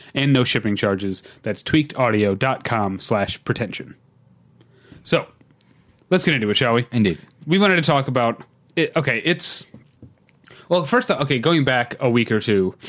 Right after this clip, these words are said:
Speaker 1: you and I mentioned that, uh, the summer is, like,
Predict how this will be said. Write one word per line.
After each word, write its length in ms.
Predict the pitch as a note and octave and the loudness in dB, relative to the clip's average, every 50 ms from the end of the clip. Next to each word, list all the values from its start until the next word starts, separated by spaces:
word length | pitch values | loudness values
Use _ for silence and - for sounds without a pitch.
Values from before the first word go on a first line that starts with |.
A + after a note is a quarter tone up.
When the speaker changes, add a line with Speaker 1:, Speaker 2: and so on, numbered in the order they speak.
| - - - - - _ _ | -14 -14 -14 -18 -20 _ _
Speaker 1:
you 140 | - C3+ B2+ | 0 2 2
and 80 | B2 A#2 | 2 2
I 60 | A#2 | 2
mentioned 540 | A#2 A2+ A2 A2 - - A#2 G#2+ G#2+ G2+ F#2 - | 2 2 2 2 0 0 -2 -2 -2 -4 -4 -2
that, 280 | C3+ A#2 A2 G#2 - - - - _ _ _ - - _ _ | -2 -2 -2 -2 -6 -14 -20 -20 _ _ _ -20 -20 _ _
uh, 320 | B2 G#2+ G2+ G2+ G2 G2 G2 - - - - - - - - _ _ _ - - _ - - - _ _ _ _ _ _ _ _ _ _ - - - - - - - | -2 0 0 0 0 -2 -4 -6 -14 -20 -20 -20 -20 -20 -20 _ _ _ -20 -20 _ -20 -20 -20 _ _ _ _ _ _ _ _ _ _ -20 -20 -20 -18 -18 -6 -2
the 120 | E3+ E3 | 0 2
summer 500 | D3 - - A3+ G#3+ G3+ F#3+ E3+ D#3 D3 | 2 2 2 4 4 6 6 6 6 4
is, 300 | B2 B2+ C3 B2+ - - | 4 2 2 2 2 2
like, 300 | B2+ A#2 A2+ A2+ - - | 2 0 0 0 -4 -8